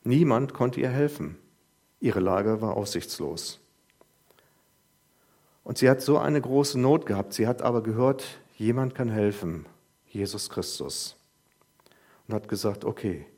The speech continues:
ich habe jetzt ein Ziel und dieses Ziel ist eine Person. Alles andere hilft nichts, aber ich will dieser Person begegnen, weil diese Person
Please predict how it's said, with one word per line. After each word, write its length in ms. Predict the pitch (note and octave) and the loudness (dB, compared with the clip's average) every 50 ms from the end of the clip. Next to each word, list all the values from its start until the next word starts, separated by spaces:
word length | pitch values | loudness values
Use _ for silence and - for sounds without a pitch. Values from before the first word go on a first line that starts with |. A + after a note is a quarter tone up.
| _ _ _ _ _ _ _ | _ _ _ _ _ _ _
ich 160 | - - - A2+ | -14 -8 -2 0
habe 220 | A#2 B2 B2+ B2+ | 2 2 2 0
jetzt 260 | B2 B2 - - - | -2 -2 -4 -4 -4
ein 200 | G#2 G#2+ G#2+ G#2+ | -4 -2 -2 -2
Ziel 460 | - - - - G#2 F#2+ F2+ D#2 - - - - _ _ _ _ - - _ - | -4 -6 -6 -6 -4 -4 -4 -4 -6 -8 -14 -20 _ _ _ _ -20 -20 _ -10
und 160 | - G2 F#2 | -8 -8 -6
dieses 340 | A2+ G#2+ G#2 A2+ A#2+ - - - | -4 -4 -4 -4 -4 -6 -6 -4
Ziel 280 | - G#2 G2+ G2 G2 | -2 0 0 0 0
ist 200 | G2 - - - | -2 -4 -6 -6
eine 200 | G2+ G2 G2 F#2 | -4 -4 -4 -6
Person. 560 | F#2 - F#2+ F2+ F#2+ G#2 G#2+ G2+ F2+ F2 - - - _ _ _ _ _ _ _ _ _ _ _ _ _ _ _ _ _ _ - - - - - - | -6 -6 -6 -4 -2 0 0 0 -2 -4 -8 -14 -20 _ _ _ _ _ _ _ _ _ _ _ _ _ _ _ _ _ _ -20 -20 -20 -20 -12 -4
Alles 320 | - G#2+ A2 A#2 B2 A#2+ - | 0 2 4 4 2 2 0
andere 280 | - G#2 G#2 G2+ A2 | 0 0 0 0 0
hilft 360 | F#2+ G2 G#2 G#2 G2 - - - | 0 2 2 0 0 -4 -6 -6
nichts, 380 | F2 E2+ - - - - - | -6 -6 -6 -8 -10 -10 -6
aber 240 | - A2 G2+ F#2+ - | -4 -4 -4 -2 -4
ich 220 | - - - - | -6 -8 -6 -2
will 140 | A2 G#2+ G2+ | 0 0 0
dieser 300 | G#2 G#2+ B2 B2+ C#3+ C3+ | 0 -2 0 2 2 2
Person 440 | C3+ - D3 B2 - A2+ A2 A2 G2+ | 2 2 -2 0 0 0 0 0 0
begegnen, 560 | A2+ A2+ - G2+ F#2 - - F#2 E2+ E2+ D#2+ - - - - - - - - | 0 0 0 0 0 0 -2 -4 -4 -4 -6 -10 -16 -20 -20 -20 -20 -4 0
weil 160 | - G#2 G2 | 2 2 4
diese 260 | F#2 A2+ A#2+ A#2+ C3 B2 | 4 2 2 2 0 -2
Person 640 | - - B2+ A#2 A2+ G#2+ G#2 A2 G#2+ G#2 G2+ | 0 2 2 2 2 2 2 2 2 2 0